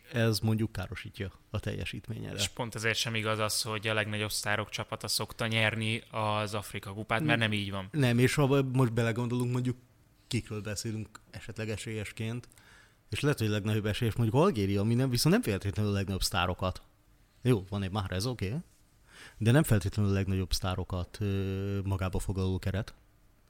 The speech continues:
Speaker 1: hanem csak egy marha erős csapat, aminek van egy iszonyú hosszú veretlenségi sorozata, egy jó sorozata, és, ö, lehet, hogy jobban össze van rakva.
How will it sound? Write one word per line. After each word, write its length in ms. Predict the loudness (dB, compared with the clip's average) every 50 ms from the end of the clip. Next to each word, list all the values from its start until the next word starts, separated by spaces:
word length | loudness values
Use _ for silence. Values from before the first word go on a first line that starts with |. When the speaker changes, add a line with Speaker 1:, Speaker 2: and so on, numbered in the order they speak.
| _ _ _ -20 -20 -20 -20 -20 -20 _ _ _
Speaker 1:
hanem 540 | -2 2 4 6 6 6 6 4 4 2 2
csak 180 | 0 -2 -2
egy 60 | -2 -6 -6 _ -20 -20 _ -6
marha 240 | -6 -4 -2 0
erős 240 | 0 2 2 0 0
csapat, 380 | 2 0 2 2 2 0 0 -4 -12 _ _ -20 _ _ _
aminek 1120 | 0 2 4 4 4 4 4 4 4 2 0 -2 -4 -12 _ _ _ _ -4 -2 -2 -2 0
van 120 | 2 2 2
egy 140 | 2 0 0
iszonyú 280 | 0 -2 0 0 0 0
hosszú 360 | 0 0 0 0 -2 -2 0
veretlenségi 540 | 0 0 -2 -2 -2 -2 -4 -2 -2 -2 -2
sorozata, 500 | -2 -2 -2 -2 -2 -2 -4 -4 -6 -8 -8 -16 -20 -20 -20 -20 -20 -20 -16 _ -2
egy 100 | 0 2
jó 140 | 2 2
sorozata, 600 | 2 0 0 0 0 0 0 -2 -2 -2 0 0
és, 340 | 2 2 0 0 -2 -4 -2
ö, 300 | 0 2 4 4 4 2 0 -2 -8 _ _ _ _ _ _ _ _ _ _ _ _ _ _ _ _ _ _ _ _ _ _ _ _ _ _ _ -20 -20 _
lehet, 200 | -4 -2 -2 0
hogy 100 | 0 0
jobban 260 | 0 2 2 2 0 0
össze 200 | 0 0 0 0
van 180 | 0 0 0
rakva. 400 | -2 -2 -4 -4 -4 -4 -4 -4